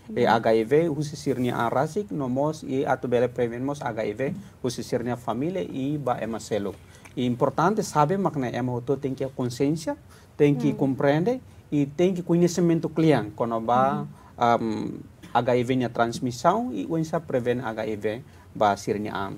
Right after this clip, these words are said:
Speaker 1: e didak nia an rasik.
Speaker 2: Oke. Hafakat fila fali mai secretário executivo.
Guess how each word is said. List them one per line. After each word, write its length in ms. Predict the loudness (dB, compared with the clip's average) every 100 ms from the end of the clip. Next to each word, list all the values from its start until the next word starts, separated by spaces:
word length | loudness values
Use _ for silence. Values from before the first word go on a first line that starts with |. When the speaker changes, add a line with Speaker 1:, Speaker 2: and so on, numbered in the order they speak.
| -10
Speaker 1:
e 60 | -8
didak 260 | -8 -8
nia 100 | -8 -10
an 80 | -10
rasik. 240 | -12 -10
Speaker 2:
Oke. 160 | -10 -10 -14 -2
Hafakat 360 | 2 4 4 2
fila 180 | 0
fali 180 | 2 2
mai 220 | 2 0
secretário 420 | -2 -2 0 2 4
executivo. 480 | 2 2 2 0